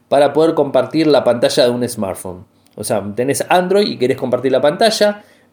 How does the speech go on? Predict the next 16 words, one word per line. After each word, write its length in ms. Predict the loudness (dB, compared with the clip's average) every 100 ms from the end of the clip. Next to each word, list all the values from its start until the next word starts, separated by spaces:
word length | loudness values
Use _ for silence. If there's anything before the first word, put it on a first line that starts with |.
| -20 -2
podés 300 | 0 2 0
hacerlo, 640 | 0 0 2 2 2 0
ahora 340 | 0 2 2
te 80 | 2
lo 120 | 0
permite 380 | 0 -2 -2 -4
hacer. 400 | -2 0 0 -2 -10 -20 _
Recordemos 680 | -6 -2 0 0 0 -2 -4
que 760 | -8 -2 0 0 0 -4 -6 -6
esto 200 | -2 0
de 60 |
la 160 | 0 0
pandemia 540 | -2 -2 -2 0 0
ha 80 | 0
hecho 260 | 0 -2 -2
que 220 | -4